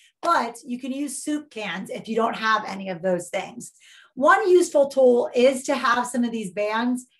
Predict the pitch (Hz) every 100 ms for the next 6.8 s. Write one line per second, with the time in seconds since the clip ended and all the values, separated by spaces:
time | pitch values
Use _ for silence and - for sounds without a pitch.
0 | _ 254 269 349 349 320 269 226 - 254
1 | 240 254 277 262 254 240 - - 214 214
2 | 208 208 - 196 190 208 208 - - _
3 | - 247 254 269 262 277 269 269 277 262
4 | 226 226 202 226 214 214 220 - _ -
5 | 240 254 233 262 277 294 262 247 - 220
6 | 226 233 233 240 226 202 160